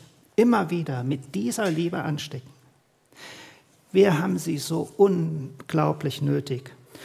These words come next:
Und Menschen um uns herum sehnen sich ebenfalls nach dieser Liebe. Und schauen Sie, so kann das dreifache Wunder auch heute Morgen in Ihrem Leben, in der Begegnung mit Jesus geschehen. Das Wunder der Nähe,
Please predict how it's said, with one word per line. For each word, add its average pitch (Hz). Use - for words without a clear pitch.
Und 202
Menschen 233
um 233
uns 240
herum 220
sehnen 226
sich 180
ebenfalls 180
nach 160
dieser 151
Liebe. 127
Und 156
schauen 185
Sie, 180
so 170
kann 185
das 185
dreifache 180
Wunder 175
auch -
heute 170
Morgen 151
in 160
Ihrem 143
Leben, 151
in 160
der 170
Begegnung 180
mit 151
Jesus 143
geschehen. 120
Das 151
Wunder 165
der 147
Nähe, 180